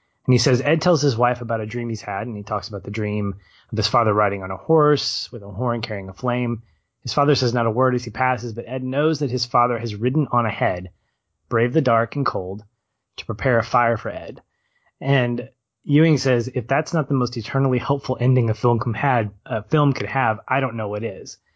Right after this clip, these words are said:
Again, we're talking about interpretation here. And he says, he refers back to Anton. Anton only wins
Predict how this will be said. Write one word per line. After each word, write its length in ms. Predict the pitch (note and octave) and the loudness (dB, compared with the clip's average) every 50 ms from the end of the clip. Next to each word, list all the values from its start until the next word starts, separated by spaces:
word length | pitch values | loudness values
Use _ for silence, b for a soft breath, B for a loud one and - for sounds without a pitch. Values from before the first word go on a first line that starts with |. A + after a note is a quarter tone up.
| _ _ _ _ | _ _ _ _
Again, 220 | - B2+ B2 B2 G#2+ | -4 -2 0 0 0
we're 100 | G#2 G#2+ | 0 -2
talking 320 | - - C3 C3 - B2+ | 0 0 0 0 0 0
about 140 | A#2+ A#2 A2+ | -2 0 -2
interpretation 640 | A2 G#2 - G#2 - G#2+ - - D#3+ D#3+ - - A2 | -2 -6 -8 -10 -12 -8 -4 -2 -2 -2 -2 -4 -8
here. 360 | G2 G2+ G#2 G2+ A2 B2 C3+ _ _ _ _ _ _ _ _ _ _ _ _ _ _ _ _ _ _ _ _ _ _ _ _ _ _ _ - | -10 -12 -12 -14 -14 -16 -18 _ _ _ _ _ _ _ _ _ _ _ _ _ _ _ _ _ _ _ _ _ _ _ _ _ _ _ 0
And 100 | D3 C3 | 2 4
he 80 | C3 C3 | 4 4
says, 560 | - - C#3+ C#3+ C#3+ C#3 B2 - - - _ _ _ _ _ _ | 4 4 6 6 6 6 4 2 -4 -10 _ _ _ _ _ _
he 120 | - C3+ C#3+ | 0 2 4
refers 300 | C#3 C#3 - D3+ D3+ B2+ | 4 4 4 2 2 4
back 180 | D3+ C#3 B2 | 2 0 -2
to 120 | - B2+ - | -4 -6 -4
Anton. 380 | A#2+ B2+ B2+ - A#2 G2+ G2 G2+ - | -4 -4 -2 -2 -4 -6 -6 -4 0
Anton 500 | D#3 F#3+ A3+ G#3+ - D3+ B2+ A#2 A#2+ - | 0 2 2 2 2 0 0 -2 -4 -4
only 260 | - C#3 C3+ B2+ B2+ A#2+ | -4 -2 -2 -2 -2 -2
wins 500 | A2+ A2+ A#2 A2+ A2+ A2 A2 A2 - | -4 -4 -4 -4 -4 -6 -6 -8 -10